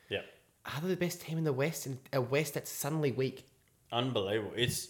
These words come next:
Speaker 1: it's wide open at the moment, and, and that's why I think they potentially are the best team in the West right now. Obviously, you've got, uh, the Lakers, who are dodgy with their health.
Speaker 2: And
Speaker 1: Mavs,
Speaker 2: everything.
Speaker 1: who are nowhere near it.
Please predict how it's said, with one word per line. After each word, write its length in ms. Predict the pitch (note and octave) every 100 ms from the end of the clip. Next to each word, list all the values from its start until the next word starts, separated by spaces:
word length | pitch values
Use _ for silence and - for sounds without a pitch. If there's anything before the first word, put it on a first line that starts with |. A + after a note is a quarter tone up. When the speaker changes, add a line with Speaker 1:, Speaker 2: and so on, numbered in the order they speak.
| -
Speaker 1:
it's 220 | C3+ -
wide 240 | C3+ D3+ G#2+
open 260 | G#2+ A2
at 80 | G#2+
the 60 | G2+
moment, 360 | G2 G2+ G2
and, 140 | G2 G#2+
and 220 | - A2
that's 200 | A#2 -
why 220 | G#2 G2
I 40 |
think 240 | G2 G#2+ G2+ - - - _ _
they 140 | G#2+ G2+
potentially 400 | - A#2 G2 F#2+
are 160 | G2
the 60 | F#2+
best 240 | F#2+ -
team 100 | F#2+
in 60 | F#2
the 80 | F#2
West 240 | F#2 -
right 180 | G2 F2+
now. 300 | G2 F#2+ F2+ - - - _ -
Obviously, 420 | A2 G#2+ A#2 G#2
you've 220 | G#2 G2+
got, 440 | A2 G#2+ - -
uh, 240 | G2+ F#2+ F#2+
the 100 | G2+
Lakers, 520 | G2 G2+ G#2 A2 -
who 160 | A2 G#2
are 80 | F#2 -
dodgy 280 | A2 F#2+ G2+
with 160 | G2 F#2
their 100 | F#2+
health. 460 | A2 A2 G#2+ - - - _ - _ _ -
Speaker 2:
And 320 | A#2 A2+ C3
Speaker 1:
Mavs, 120 | B2+
Speaker 2:
everything. 380 | B2+ A#2+ A2+ A2
Speaker 1:
who 60 | G2
are 60 |
nowhere 400 | G2+ G2+ G2+ F#2+
near 480 | G2 G#2 G#2+ G#2+
it. 100 | G#2+